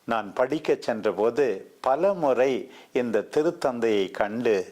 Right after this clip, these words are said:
வியந்திருக்கிறேன். அவருடைய அன்பை,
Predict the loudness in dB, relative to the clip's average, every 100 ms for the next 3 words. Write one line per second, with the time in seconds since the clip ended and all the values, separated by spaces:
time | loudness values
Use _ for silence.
0 | -18 _ 0 2 2 -2 -2 0 0 -2
1 | -8 -20 _ -20 _ -20 -2 2 2 2
2 | 2 2 2 -2 0 0